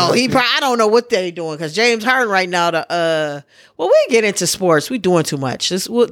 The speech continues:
Speaker 2: we'll say that for the sports before we get into all that. Um, so yeah, I'm going to the Laker game. I'm taking my nephew. I'm gonna tell you one thing. Since the Bucks been champs, these tickets is ridiculous. Um, the, the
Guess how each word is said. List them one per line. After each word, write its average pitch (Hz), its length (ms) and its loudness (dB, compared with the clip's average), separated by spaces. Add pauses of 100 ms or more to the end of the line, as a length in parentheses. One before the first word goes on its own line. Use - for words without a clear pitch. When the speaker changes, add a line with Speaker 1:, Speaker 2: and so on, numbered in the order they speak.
Speaker 2:
we'll 240 200 0
say 208 180 2
that 175 140 2
for 160 140 -6
the 151 80 -6
sports 127 420 -10
before 143 280 -8
we 143 120 -8
get 135 160 -6
into 131 220 -8
all 135 120 -6
that. 71 400 -6
Um, 143 360 0
so 220 120 0
yeah, 220 260 2
I'm 170 120 -4
going 185 240 2
to 196 120 -6
the 165 120 -2
Laker 175 260 0
game. 160 260 0
I'm 160 100 -4
taking 165 300 -2
my 160 140 0
nephew. 151 580 -2 (720)
I'm 160 100 0
gonna 180 100 -2
tell 214 180 2
you 190 140 -2
one 240 240 2
thing. 175 520 0 (840)
Since 175 220 -6
the 175 100 -12
Bucks 202 280 0
been 196 240 -4
champs, 233 440 2
these 220 220 -6
tickets 180 380 -2
is 147 160 -10
ridiculous. 135 920 -4 (200)
Um, 135 600 -4 (1080)
the, 208 340 4
the 196 260 4